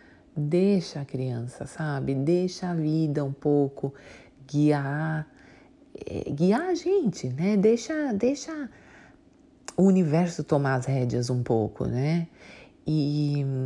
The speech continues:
e eu curti ela tanto, assim, a gente, graças a Deus, nesse um ano, assim, eu posso falar, ela tá, ela fez,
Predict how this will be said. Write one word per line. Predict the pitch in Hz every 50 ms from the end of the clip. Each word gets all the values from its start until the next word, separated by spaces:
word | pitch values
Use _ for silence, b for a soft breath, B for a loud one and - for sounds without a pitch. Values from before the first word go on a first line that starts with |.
| 123 - -
e | 147 147
eu | 156 160
curti | 156 - 165 160 - - - 170
ela | 170 160 156 151
tanto, | 151 - - - 185 180 180 175 165 160
assim, | 139 - - 131
a |
gente, | 131 135 139 139 - - - - -
graças | 170 143 170 170 180 196 226 240 - 202 170
a | 160
Deus, | 151 143 147 143 143
nesse | 143 143 143 - - 147
um | 139 139
ano, | 139 135 135 131 131
assim, | 135 135 - - - 139 131
eu | 131 127
posso | 127 - - 127 - -
falar, | - 139 135 131 127 127
ela | 123 123 127
tá, | 123 - 127 120 - -
ela | 131 131 131
fez, | - - 135 131 127 -